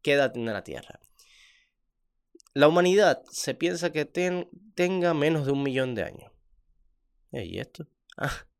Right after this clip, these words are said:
qué susto me da. La humanidad se piensa que tenga menos de un millón de años o por un millón de años. Estamos hablando desde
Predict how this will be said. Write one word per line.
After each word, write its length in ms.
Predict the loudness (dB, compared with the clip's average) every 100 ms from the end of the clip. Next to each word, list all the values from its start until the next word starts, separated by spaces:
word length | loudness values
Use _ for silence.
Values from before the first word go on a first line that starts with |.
| _
qué 100 | -16
susto 280 | -16 -14 -12
me 80 | -10
da. 120 | -10 -12 _ _ _ _ _
La 120 | -2
humanidad 360 | 0 2 2 2
se 100 | 0
piensa 240 | -2 -2
que 120 | -2 -2
tenga 320 | -2 -4 -8 _ _ _ _ _
menos 560 | -8 0 2 0 -4 -12 _ _ _
de 120 | 0
un 140 | 0 0
millón 280 | -2 0
de 100 | 2
años 300 | 2 2 -2 -2
o 200 | -2 -2
por 200 | -2 -2
un 120 | -2
millón 280 | 0 0 0
de 60 |
años. 240 | -2 -4 -8
Estamos 300 | -6 -2 0
hablando 640 | 0 0 0 -2 -4 -4
desde 680 | -6 -8 -12 -10 -8 -8 -14